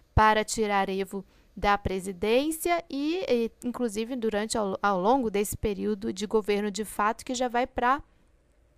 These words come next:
um ano. Então, uma situação bastante dramática na Bolívia, que a gente vai continuar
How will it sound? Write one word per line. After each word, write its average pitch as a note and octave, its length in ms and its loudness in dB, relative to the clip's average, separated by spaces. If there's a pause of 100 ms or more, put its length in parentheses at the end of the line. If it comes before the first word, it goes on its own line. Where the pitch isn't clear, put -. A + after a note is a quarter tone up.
(140)
um B3 240 0
ano. G#3 380 -2 (380)
Então, C#4 200 2
uma E4 120 0
situação B3+ 400 2
bastante B3 520 -2
dramática A3+ 800 -2
na G#3+ 140 -2
Bolívia, G#3+ 500 -2
que - 80 -6
a A3 40 -4
gente G#3+ 220 -8
vai G#3 120 -4
continuar G3 640 -6